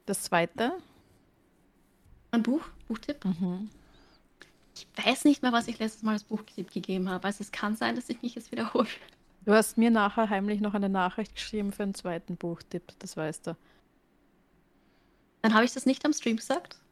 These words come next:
Speaker 1: Den, einen zweiten Buchtipp hast du mit, nein, nein, nein, du hast einen on Stream gesagt und ich habe dann noch einen privaten dazu gekriegt.
Speaker 2: Okay, na vielleicht ist das jetzt der private. Habe ich Float gesagt von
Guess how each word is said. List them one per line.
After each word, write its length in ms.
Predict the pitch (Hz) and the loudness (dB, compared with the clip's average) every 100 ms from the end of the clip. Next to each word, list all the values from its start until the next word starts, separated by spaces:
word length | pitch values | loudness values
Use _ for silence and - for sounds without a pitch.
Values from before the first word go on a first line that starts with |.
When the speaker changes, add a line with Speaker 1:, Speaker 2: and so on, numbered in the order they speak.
| _ _ _ | _ _ _
Speaker 1:
Den, 280 | 208 202 202 | 0 2 2
einen 180 | 214 208 | 2 0
zweiten 420 | - 196 196 269 | 0 0 0 0
Buchtipp 440 | 247 269 - 269 254 | -2 -2 -2 -4 -2
hast 160 | 247 233 | 0 2
du 40 | |
mit, 140 | 226 | 2
nein, 200 | 214 226 | 4 4
nein, 140 | 226 208 | 4 2
nein, 180 | 208 196 | 0 -2
du 80 | |
hast 140 | 202 202 | -6 -6
einen 280 | 190 220 226 | -6 -6 -6
on 160 | 196 | -8
Stream 380 | 202 - 214 233 | -10 -8 -4 -2
gesagt 240 | 247 247 214 | 0 0 0
und 80 | |
ich 120 | 196 208 | -2 -2
habe 80 | 202 | -2
dann 100 | 202 | -2
noch 140 | 196 | -2
einen 160 | 196 190 | -2 -2
privaten 440 | 196 180 175 - | -2 0 -2 -2
dazu 220 | 185 - | -4 -4
gekriegt. 360 | - 170 - - _ _ _ _ _ _ | -6 -6 -8 -14 _ _ _ _ _ _
Speaker 2:
Okay, 280 | 226 220 202 | -2 0 0
na 80 | 190 | 0
vielleicht 380 | 202 220 220 - | 2 2 2 -2
ist 140 | - - | -12 -10
das 80 | 233 | -6
jetzt 200 | 226 - | -4 -6
der 40 | |
private. 640 | - 196 185 180 - - - - | -6 -2 0 0 0 -6 -6 -8
Habe 300 | - 233 262 | 0 2 0
ich 140 | - | -6
Float 540 | - 247 240 214 - | -8 -2 0 0 -2
gesagt 380 | - - 175 - | -8 -4 -4 -6
von 300 | - 196 202 | -10 -8 -8